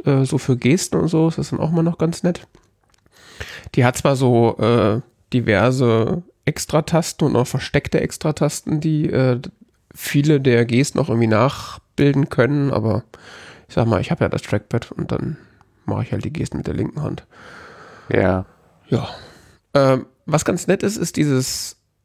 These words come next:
Speaker 1: also was ich eigentlich an Mäusen immer, vor allen Dingen seitdem ich auf, auf einem Mac arbeite, ähm, zum Kotzen fand und, äh, ist, sind die Scrollräder, weil auf dem Mac hast du ja diese schöne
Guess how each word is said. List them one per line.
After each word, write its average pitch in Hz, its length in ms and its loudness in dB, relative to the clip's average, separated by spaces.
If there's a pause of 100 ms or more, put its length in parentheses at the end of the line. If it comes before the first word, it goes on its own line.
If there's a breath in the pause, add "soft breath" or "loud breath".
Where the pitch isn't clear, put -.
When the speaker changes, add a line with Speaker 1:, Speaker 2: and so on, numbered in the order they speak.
Speaker 1:
also 117 260 0
was 165 100 2
ich 147 100 0
eigentlich 143 180 2
an 131 120 0
Mäusen 131 400 4
immer, 123 420 2 (340)
vor - 240 -6
allen 110 100 2
Dingen 139 80 4
seitdem 120 200 2
ich - 140 -2
auf, - 240 -4
auf - 180 -4
einem 117 80 2
Mac 131 220 -2
arbeite, 120 680 2 (240)
ähm, 120 480 0 (640)
zum - 220 -4
Kotzen 160 360 -2
fand - 340 0
und, - 120 -4 (140)
äh, 113 480 0
ist, - 480 -4
sind 143 120 -2
die 131 60 2
Scrollräder, 127 720 2 (560 soft breath)
weil 113 480 2 (160)
auf - 120 -16
dem 120 100 -4
Mac - 180 -2
hast 131 120 -2
du - 40 0
ja 113 40 0
diese 113 200 0
schöne 120 540 2